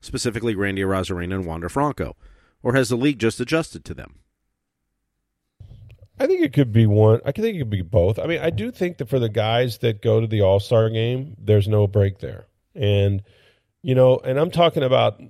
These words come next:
Speaker 2: you know, is it an honor to go? Are you hyped up to go? And Randy was in the home run derby and all that, and a lot of people have said, "Well, that'll change your swing." And there's been plenty of examples of guys having that post home run derby slump. Um, but here's what you don't get.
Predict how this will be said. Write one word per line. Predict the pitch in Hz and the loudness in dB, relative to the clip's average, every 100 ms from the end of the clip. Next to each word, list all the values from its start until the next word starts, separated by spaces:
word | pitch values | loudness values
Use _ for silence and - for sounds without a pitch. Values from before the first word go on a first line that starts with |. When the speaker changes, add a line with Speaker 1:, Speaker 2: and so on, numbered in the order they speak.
| _ | _
Speaker 2:
you | 139 | -6
know, | 123 110 - | -4 -4 -6
is | 123 110 | -6 -2
it | 110 | 0
an | 101 | 0
honor | 120 139 131 | 0 -2 -2
to | 139 | -4
go? | 120 127 123 123 120 120 107 | 2 4 6 6 6 4 2
Are | 104 | 0
you | 95 | -2
hyped | 90 117 120 | -4 -6 0
up | 135 113 | 0 0
to | 127 | -6
go? | 110 113 110 110 107 | 0 2 4 4 2
And | 95 | 0
Randy | 95 110 113 | -2 0 0
was | 113 | 0
in | 110 | 0
the | 107 | 2
home | 110 107 | 2 0
run | 107 101 101 | -2 -4 -2
derby | 104 104 101 101 | 0 0 0 0
and | 95 | 0
all | 95 | 0
that, | 95 95 95 | 0 -2 -2
and | 90 | -6
a | |
lot | 92 95 | -4 -4
of | 98 | -2
people | 104 104 | -2 -2
have | 92 | -2
said, | 98 95 | -2 2
"Well, | 92 | 2
that'll | 95 95 | 2 0
change | - 95 95 | -2 -4 -2
your | 95 | -6
swing." | - 95 92 92 | -4 -4 -2 -2
And | 92 | -2
there's | 92 | -4
been | 98 95 95 _ _ _ - | -4 -6 -8 _ _ _ -2
plenty | 110 107 | 2 4
of | |
examples | 104 98 92 90 92 | 2 0 -2 -2 -2
of | 92 | -2
guys | 95 90 92 90 | 0 0 -2 0
having | 92 92 | -2 0
that | 90 87 _ | -4 -6 _
post | - 92 90 | -2 -2 -2
home | - 92 | -4 -4
run | 90 90 | -4 -4
derby | 92 90 92 | -2 -2 -4
slump. | - 92 87 - _ _ _ _ _ _ - | -4 -4 -4 -6 _ _ _ _ _ _ -6
Um, | - 95 95 101 - | -2 0 0 -2 -4
but | 123 | 0
here's | 127 190 | 2 2
what | 196 | -2
you | - | -6
don't | - 113 104 | 0 0 0
get. | - - | -6 -10